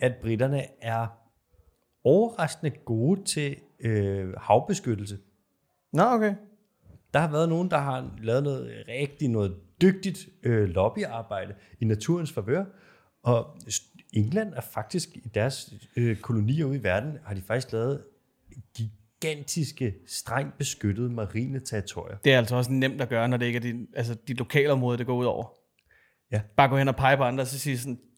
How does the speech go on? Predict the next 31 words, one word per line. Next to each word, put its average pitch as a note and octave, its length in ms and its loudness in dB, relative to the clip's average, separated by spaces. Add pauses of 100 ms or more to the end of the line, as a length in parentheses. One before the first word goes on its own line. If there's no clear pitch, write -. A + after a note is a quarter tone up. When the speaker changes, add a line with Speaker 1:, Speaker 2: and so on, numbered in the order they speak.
(100)
Speaker 2:
"Du F#3 100 8
skal F#3 160 4
opføre F3 240 4
dig F3 80 0
ordentligt, E3+ 260 -8
du G3+ 80 6
skal F#3 160 4
opføre E3+ 280 4
dig D#3 80 4
ordentligt, D3+ 220 -4
du G3 60 4
skal F3+ 160 2
opføre E3+ 280 2
dig D#3+ 80 0
ordentligt," D#3 320 -6
og C#3+ 80 2
Speaker 1:
Ja. - 60 4
Speaker 2:
så D#3 220 2
fisker D3 320 0
vi C#3 80 -2
lige C3+ 220 4
alt B2 240 0 (260)
i C#3+ 80 0
nærheden C3 300 4
af B2 40 0
os A#2 100 -2
selv B2 300 -2
i C3 40 -12
smadret. B2+ 300 -4 (1120)
Speaker 1:
God C#3 140 0
pointe. C3+ 300 -4